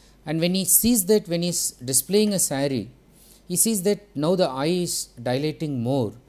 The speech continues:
He understands that the lady is interested in this. Now, what will he do?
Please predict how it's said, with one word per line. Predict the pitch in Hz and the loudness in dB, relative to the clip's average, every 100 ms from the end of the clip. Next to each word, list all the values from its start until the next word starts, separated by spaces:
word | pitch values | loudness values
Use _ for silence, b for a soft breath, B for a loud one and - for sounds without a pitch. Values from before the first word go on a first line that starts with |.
| b b | b b
He | - 147 | -6 -4
understands | 151 175 190 180 170 | -2 -2 -2 -2 -2
that | 170 - - | -4 -6 -8
the | 131 | -4
lady | 131 143 165 | -2 -2 -2
is | 156 - | -4 -6
interested | 127 127 135 - 131 | -8 -8 -8 -8 -8
in | 117 95 | -8 -8
this. | 90 - - - - _ _ _ b b b | -8 -8 -10 -12 -18 _ _ _ b b b
Now, | 147 127 - | -10 -10 -6
what | 131 185 208 | -4 -2 -2
will | 214 | 0
he | 202 | -2
do? | 123 143 131 | -2 -2 -2